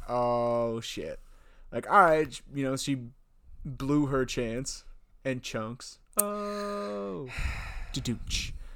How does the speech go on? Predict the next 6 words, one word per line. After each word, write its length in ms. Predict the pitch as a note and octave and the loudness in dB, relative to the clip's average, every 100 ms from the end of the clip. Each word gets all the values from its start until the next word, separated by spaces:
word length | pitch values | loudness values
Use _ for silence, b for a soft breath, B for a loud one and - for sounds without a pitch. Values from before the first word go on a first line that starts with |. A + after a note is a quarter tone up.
| b b - b b b | b b -12 b b b
But, 320 | B2+ D#3+ D#3 - | 2 2 6 12
<laughs> 1400 | - - - - - - - - D4 - - - - - | 12 12 10 8 0 0 -6 -8 -8 -8 -14 -18 -14 10
but 140 | B3+ | 10
no, 120 | F#4 | 10
I 120 | F#3+ E3+ | 6 6
think 240 | G#3 | 4